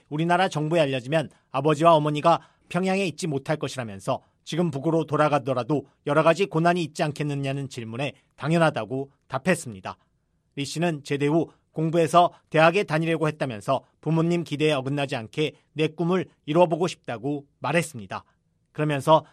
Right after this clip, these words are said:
나는 아직 나이가 젊다고 덧붙였습니다. 로버트 킹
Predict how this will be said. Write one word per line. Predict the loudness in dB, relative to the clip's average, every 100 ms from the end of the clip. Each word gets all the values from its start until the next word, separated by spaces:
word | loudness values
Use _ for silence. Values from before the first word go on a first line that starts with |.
| -6
나는 | -2 0
아직 | -2 -4 -6 -6
나이가 | -2 0 0
젊다고 | -2 -6 -10 -10 -8 -6 -8 _ -8
덧붙였습니다. | -8 -8 -6 -6 -6 -14 -14 -16 _ _ _ _ -6
로버트 | 0 0 -2 -4
킹 | -4